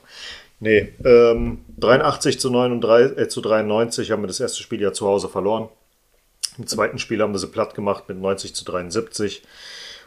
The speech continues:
Und im letzten Spiel bei Juventud Badalona haben wir sie mit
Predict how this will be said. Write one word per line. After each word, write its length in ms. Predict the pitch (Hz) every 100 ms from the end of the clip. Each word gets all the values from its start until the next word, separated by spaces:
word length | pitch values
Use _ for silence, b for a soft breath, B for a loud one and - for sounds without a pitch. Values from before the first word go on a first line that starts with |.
| B -
Und 320 | 123 120 - -
im 180 | 113
letzten 460 | 104 104 101 - 101
Spiel 260 | - 110 101
bei 140 | 95 -
Juventud 380 | 95 92 104 95
Badalona 640 | 92 90 87 95 95 90 - _ _ _
haben 300 | 98 95 92 90
wir 180 | 90
sie 300 | 87 87 90
mit 440 | 92 85 82 -